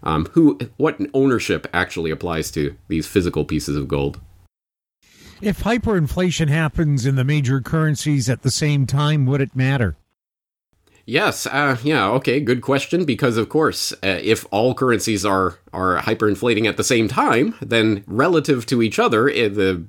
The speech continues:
Speaker 1: status quo could be maintained. I suppose that is possible, but it seems to me extremely unlikely that all currencies will hyperinflate to the exact same amount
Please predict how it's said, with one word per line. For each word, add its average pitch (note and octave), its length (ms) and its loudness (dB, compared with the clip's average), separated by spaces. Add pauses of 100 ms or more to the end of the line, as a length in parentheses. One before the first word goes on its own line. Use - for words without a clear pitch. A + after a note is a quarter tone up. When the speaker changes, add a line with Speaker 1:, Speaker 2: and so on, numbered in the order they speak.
Speaker 1:
status A#2+ 420 -2
quo D3+ 200 0
could D3+ 160 -2
be C#3+ 120 2
maintained. D3 440 0
I C3+ 120 2
suppose G#3 340 0
that F3 180 2
is C#3 160 0
possible, C3+ 520 0
but A#2+ 160 2
it B2 140 -2 (280)
seems E3+ 300 -2
to D3+ 80 0
me C#3 120 2
extremely C#3 760 0
unlikely A2+ 640 0 (240)
that A#2 220 2
all B2 340 2
currencies A2 560 -2
will G#2 140 -2
hyperinflate A2 640 0
to G#2+ 100 -4
the F#2 140 2
exact F#2 480 -2
same G#2 220 0
amount G2 360 0